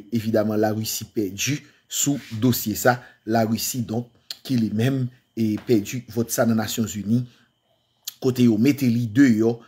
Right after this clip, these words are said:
Alò, yo sispann li nan Konsèy Dwa Moun nan. Alò, s on sèl peyi an fèt anvan Larisi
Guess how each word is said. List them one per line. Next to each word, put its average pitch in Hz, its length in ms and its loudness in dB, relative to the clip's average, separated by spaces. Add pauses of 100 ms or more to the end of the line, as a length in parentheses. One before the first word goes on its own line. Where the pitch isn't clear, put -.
(120)
Alò, 110 180 2
yo 107 100 0
sispann 101 600 -4
li 127 100 0 (640)
nan 113 360 0 (460)
Konsèy 120 480 2
Dwa 110 240 2
Moun 104 240 -2
nan. 104 120 -6 (360)
Alò, 101 220 -2
s - 120 -2
on 117 80 0
sèl 131 240 4
peyi 110 280 0
an - 80 -8
fèt 127 300 -2 (100)
anvan 117 400 0
Larisi 113 500 -2